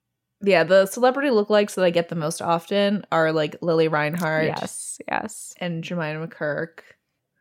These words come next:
Speaker 1: I did get this one girl from another Netflix show. Her name is, like, Odessa something, I think. I don't know how to pronounce her name, but I don't think I look like her. But I've gotten that on TikTok before. People are like, "Oh my God, you look
Speaker 2: Odessa
Speaker 1: like this
Speaker 2: Az-
Speaker 1: girl."
Speaker 2: Azion?
Speaker 1: Yeah.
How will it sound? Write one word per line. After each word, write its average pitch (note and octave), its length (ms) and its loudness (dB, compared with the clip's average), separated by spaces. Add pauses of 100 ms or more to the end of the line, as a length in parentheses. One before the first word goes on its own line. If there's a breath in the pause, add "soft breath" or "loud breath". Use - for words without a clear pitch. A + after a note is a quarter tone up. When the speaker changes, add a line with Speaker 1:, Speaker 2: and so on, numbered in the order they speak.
(180)
Speaker 1:
I G3+ 120 4
did C#4+ 220 0
get G#4+ 120 2
this G#4+ 200 2
one G3 240 0
girl A3 220 2
from G#3 200 -2
another E3+ 340 -2
Netflix B3+ 460 -2
show. D#4 420 2
Her A#3 100 -4
name G#3+ 180 0
is, C4+ 100 -4
like, D4+ 260 0
Odessa G3 720 -4
something, D#4 600 -8
I D4+ 80 -8
think. E4 640 -10 (600)
I G3+ 60 -4
don't G3 240 -6
know G3+ 80 -2
how G3+ 80 0
to G3 100 -4
pronounce E3+ 360 -6
her F3+ 80 -4
name, E3 80 -4
but E3+ 160 -4
I - 60 4
don't C#4 140 2
think D4 120 -2
I G3+ 80 2
look D#3+ 200 -2
like G3+ 180 -2
her. B3 240 2
But F3+ 300 2
I've F#3 140 2
gotten B3+ 220 2
that D4+ 140 2
on F3 140 2
TikTok - 460 -8
before. D3 360 -8
People E3+ 280 -12
are E3 80 -6
like, D#3+ 220 -6
"Oh A3 100 -4
my A3+ 140 0
God, F#3+ 340 0
you F3 100 -6
look A#3+ 180 8
Speaker 2:
Odessa F3+ 300 6
Speaker 1:
like A3 240 6
this F3 160 6
Speaker 2:
Az- F3 80 0
Speaker 1:
girl." E3+ 440 -4 (220)
Speaker 2:
Azion? E3 560 0 (420)
Speaker 1:
Yeah. F3 600 2